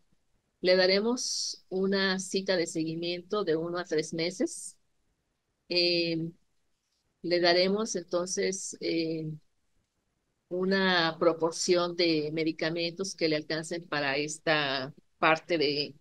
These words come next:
de estos tres meses y lo citaremos nuevamente, eh, en este lapso con estudios de laboratorio, como son, eh, glucosa plasmática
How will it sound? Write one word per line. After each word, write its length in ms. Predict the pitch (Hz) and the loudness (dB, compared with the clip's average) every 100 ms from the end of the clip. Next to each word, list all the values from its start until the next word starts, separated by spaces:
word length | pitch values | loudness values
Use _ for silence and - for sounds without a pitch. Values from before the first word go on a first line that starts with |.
| _ _ _ _ _ _ - | _ _ _ _ _ _ 0
de 80 | 165 | 0
estos 260 | 165 190 | 0 -4
tres 220 | 165 165 | -2 0
meses 640 | 175 175 180 262 - - - _ _ _ _ _ - | 2 2 4 0 0 -10 -14 _ _ _ _ _ -2
y 400 | 185 196 214 - _ | 0 0 -2 -8 _
lo 420 | 180 165 165 165 | 2 4 4 2
citaremos 640 | - 190 185 180 190 220 220 | -2 0 2 4 2 0 -2
nuevamente, 800 | 185 180 175 180 180 - 220 349 _ _ _ _ _ _ _ | 0 0 0 -4 -2 -2 -2 -2 _ _ _ _ _ _ _
eh, 500 | 165 165 160 160 160 160 _ _ - _ - | -2 -2 -2 -4 -6 -12 _ _ -20 _ -4
en 160 | 175 | -2
este 260 | 180 - 190 | -2 0 4
lapso 500 | 196 196 - 359 - _ _ | 4 2 -2 -4 -4 _ _
con 420 | - 170 170 160 - | 0 0 0 -6 -6
estudios 380 | 185 190 202 202 | -6 0 2 2
de 100 | 180 | 2
laboratorio, 880 | 151 151 139 - 180 185 202 339 - | 0 0 -4 2 4 4 2 0 -4
como 220 | 160 151 | -6 -4
son, 540 | 156 180 170 175 185 - _ _ _ _ | -2 0 0 0 -6 -12 _ _ _ _
eh, 260 | 160 156 151 | 0 2 0
glucosa 560 | 170 170 170 170 175 | -4 0 0 0 -4
plasmática 680 | 165 139 147 160 160 160 - | -4 -6 -6 -6 -6 -6 -10